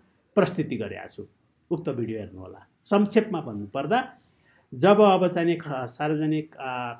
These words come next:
चाहिने हामीले परामर्श सेवाको खरिद प्रक्रिया सुरु गर्छौँ, त्यति बेला के गर्नु पर्यो? लागत अनुमान, त्यसपछि युओआई डकुमेन्ट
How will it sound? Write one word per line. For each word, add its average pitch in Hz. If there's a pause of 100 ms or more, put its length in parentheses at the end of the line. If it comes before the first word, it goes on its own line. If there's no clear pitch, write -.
चाहिने 139
हामीले 143
परामर्श 190
सेवाको 131
खरिद 123
प्रक्रिया 123
सुरु 180
गर्छौँ, 190
त्यति 165
बेला 127
के 160
गर्नु 175
पर्यो? 214
लागत 143
अनुमान, 170 (500)
त्यसपछि 156
युओआई 135
डकुमेन्ट 123